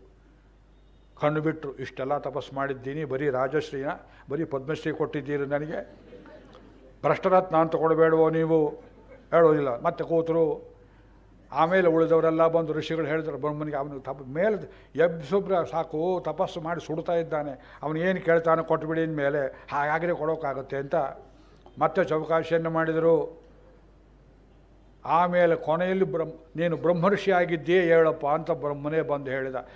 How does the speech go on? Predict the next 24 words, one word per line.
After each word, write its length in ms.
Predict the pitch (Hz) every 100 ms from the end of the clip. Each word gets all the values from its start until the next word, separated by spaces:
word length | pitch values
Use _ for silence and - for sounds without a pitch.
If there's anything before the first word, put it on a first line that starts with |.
| -
ನೀವು 200 | 175 175
ಹೇಳಿದ್ರೆ 400 | 170 180 165 160
ಏನು, 340 | 165 165 156 - - 160
ವಸಿಷ್ಠರೇ 500 | 165 185 - 185 180
ಬಂದು 260 | 165 165
ಹೇಳಬೇಕು. 720 | 156 165 165 165 165 165 151 - - - - - - - - - - - - -
ಹೇಗಿದೆ 260 | 139 147 147
ನೋಡಿ, 340 | 151 160 - - - - - - - - - - - - -
ಯಾರ 320 | 135 160 196
ಆಶ್ರಮ 420 | 175 180 - 196
ಲೂಟಿ 320 | 190 185 202 208
ಮಾಡಿದೆ, 480 | 185 180 170 175
ಮಕ್ಕಳನ್ನು 680 | 196 160 165 - 196 196 190
ಕೊಂದೆ, 500 | 170 175 175 165 196
ಹಿಂಸೆ 380 | 151 180 196 208
ಮಾಡಿದೆ, 460 | 190 185 170 170 208
ಆ 260 | 151 165
ಬ್ರಾಹ್ಮಣ 500 | 151 135 156 190 160 180 151 165 - - - - -
ಒಂದು 420 | 139 202 220 214
ಮಾತು 420 | 180 180 202 208
ನನ್ನ 220 | 185 175 170
ಮೇಲೆ 280 | 165 170
ಶಾಪವನ್ನು 600 | 160 156 160 156 151 156
ಹಾಕಲಿಲ್ಲ. 520 | 123 139 139 139 135